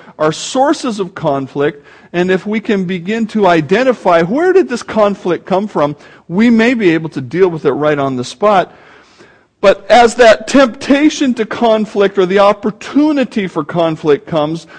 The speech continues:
the next step that we have to consider is, how do I respond to it? We're not talking about the, the end result,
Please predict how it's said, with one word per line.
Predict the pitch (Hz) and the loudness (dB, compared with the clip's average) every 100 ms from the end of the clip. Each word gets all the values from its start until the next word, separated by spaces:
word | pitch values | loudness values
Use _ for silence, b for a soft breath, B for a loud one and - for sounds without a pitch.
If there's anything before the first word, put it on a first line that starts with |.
| B | B
the | - | -2
next | 196 226 311 - | 0 0 -4 -8
step | - 254 233 | 0 2 2
that | - | 0
we | 180 180 | 0 2
have | 190 196 | 0 -2
to | 175 | -8
consider | - 156 - 240 214 160 | -6 -8 -6 -4 -2 -2
is, | 156 | -2
how | 220 285 | 0 0
do | 339 320 | 2 0
I | 240 | 0
respond | 202 165 160 - - 175 160 151 127 | 0 -2 -4 -8 -4 -2 -2 -4 -6
to | 127 101 | -10 -10
it? | 82 _ _ _ _ b b b - | -10 _ _ _ _ b b b -4
We're | 247 | 0
not | 359 370 | 0 0
talking | 262 254 254 220 | 0 0 0 -4
about | 185 202 202 | 4 4 4
the, | 190 170 B B B | 0 -4 B B B
the | 170 208 | -4 -2
end | 214 233 208 | -2 -2 -2
result, | 202 175 196 202 196 | -2 0 2 2 0